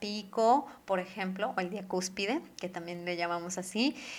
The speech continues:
y era como bien puntual, así, cinco días antes llegaba ese dolor, y eran quince minutos agudos, un dolorcito, como en los ovarios,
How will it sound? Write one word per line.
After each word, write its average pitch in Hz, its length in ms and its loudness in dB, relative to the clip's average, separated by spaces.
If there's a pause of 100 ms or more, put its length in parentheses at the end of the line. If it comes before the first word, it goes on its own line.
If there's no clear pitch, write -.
(140)
y 233 140 8
era 269 200 12
como 214 360 8
bien 269 340 6
puntual, 240 380 8
así, 185 420 0
cinco 339 400 8
días 311 320 8
antes 339 560 8 (260)
llegaba 208 380 12
ese 196 180 2
dolor, - 300 0
y 190 100 0
eran 196 260 4
quince 247 340 -2
minutos 247 680 2
agudos, 240 720 6
un 196 120 -2
dolorcito, 240 840 2
como 175 200 -2
en 165 60 -4
los 160 180 -6
ovarios, 233 540 4